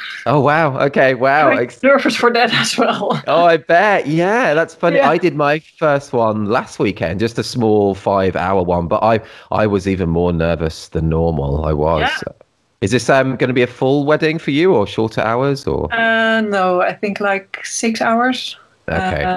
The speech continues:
Speaker 2: Um, and it
Speaker 1: That's
Speaker 2: will be a nice one. It's an older couple. They have grandchildren, and
Speaker 1: Ah, cool.
Speaker 2: yeah, so it will be,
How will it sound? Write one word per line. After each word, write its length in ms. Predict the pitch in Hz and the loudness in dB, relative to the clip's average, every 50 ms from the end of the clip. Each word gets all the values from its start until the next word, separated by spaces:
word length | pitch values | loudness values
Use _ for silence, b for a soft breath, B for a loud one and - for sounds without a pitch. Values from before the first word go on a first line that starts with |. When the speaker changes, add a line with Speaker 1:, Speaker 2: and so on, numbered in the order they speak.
| 180 180 | -4 -4
Speaker 2:
Um, 760 | 180 180 180 180 180 180 180 180 180 180 180 180 180 175 165 _ _ _ _ _ _ _ - 202 | -4 -4 -2 -2 -2 0 0 0 0 0 0 0 -2 -4 -6 _ _ _ _ _ _ _ -4 -2
and 80 | 196 | 0
it 40 | 196 | 0
Speaker 1:
That's 100 | 196 185 180 | 0 0 0
Speaker 2:
will 160 | 190 202 190 | 0 0 2
be 140 | 170 180 185 | 2 2 2
a 40 | 180 | 2
nice 280 | 170 160 160 165 160 | 2 2 0 0 -2
one. 160 | - 156 156 160 | -2 0 0 0
It's 180 | 170 160 - | -2 -2 -2
an 80 | 180 170 | -2 0
older 240 | 175 180 190 185 180 | 0 0 0 -2 -2
couple. 480 | - - 185 180 - 175 170 170 175 170 | -2 -4 -4 -4 0 0 2 2 2 2
They 140 | 170 170 170 | 0 0 -2
have 140 | 175 170 - | -2 -4 -4
grandchildren, 920 | - 175 175 175 170 143 - - 175 170 160 175 165 160 165 170 165 165 | -2 -2 -2 -2 -2 -4 -4 -2 -2 -2 0 0 0 2 2 2 2 2
and 260 | 165 170 - 160 151 B B B B B B - | 2 0 0 -2 -4 B B B B B B -4
Speaker 1:
Ah, 240 | 76 73 73 71 69 - - | -4 -4 -4 -4 -4 -6 -6
cool. 320 | - 76 71 69 67 76 76 76 _ _ _ _ - | -4 -2 -2 -2 -4 -6 -8 -12 _ _ _ _ -4
Speaker 2:
yeah, 260 | 170 151 - - - _ _ _ _ | -2 -2 -2 -2 -6 _ _ _ _
so 420 | - - - - - - - 180 - - - - - _ _ | -4 -4 -2 -2 -2 -4 -4 -6 -8 -10 -14 -16 -16 _ _
it 180 | - 190 185 - | -2 -2 -2 0
will 140 | 170 160 160 | 0 0 0
be, 400 | 147 156 151 151 156 151 139 | 2 2 2 2 2 2 0